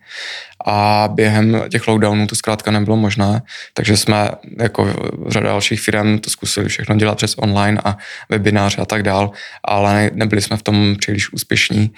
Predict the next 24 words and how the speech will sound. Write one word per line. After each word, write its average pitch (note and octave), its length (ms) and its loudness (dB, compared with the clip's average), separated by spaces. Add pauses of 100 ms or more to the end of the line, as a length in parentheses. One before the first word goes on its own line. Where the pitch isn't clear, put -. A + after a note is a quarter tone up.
(220)
Částečně G#2 480 0
to G#2+ 100 -2
bylo G#2 160 4
určitě - 280 -2
našimi G#2 280 0
schopnostmi, G2+ 600 0
ale G2+ 200 2 (420)
myslím A2+ 260 2
si, A2+ 160 2
že G#2+ 300 2
z A2 60 -4
velké A2+ 280 -4
části - 380 -2
to A2+ 220 0
v G#2 60 -6
tom A2 260 0
segmentu, G#2+ 360 0
který - 240 -2
děláme, G2 380 2
ani G#2 200 0
nejde. G2+ 340 -2 (760)
A G#2+ 300 2
teď, A2 180 -2
když A2+ 520 2